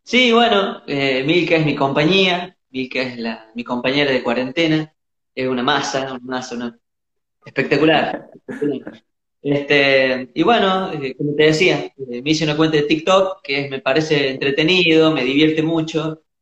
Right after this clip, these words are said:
Speaker 1: eh, me divierte ver los videos de la gente y me divierte hacerlo, yo también a los, a los que hago yo.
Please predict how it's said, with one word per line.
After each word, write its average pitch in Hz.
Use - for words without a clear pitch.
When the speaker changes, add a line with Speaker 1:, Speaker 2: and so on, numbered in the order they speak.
Speaker 1:
eh, 120
me 139
divierte 175
ver 180
los 170
videos 185
de 135
la 139
gente 185
y 143
me 139
divierte 151
hacerlo, 135
yo 127
también 135
a 131
los, 117
a 120
los 117
que 135
hago 131
yo. 151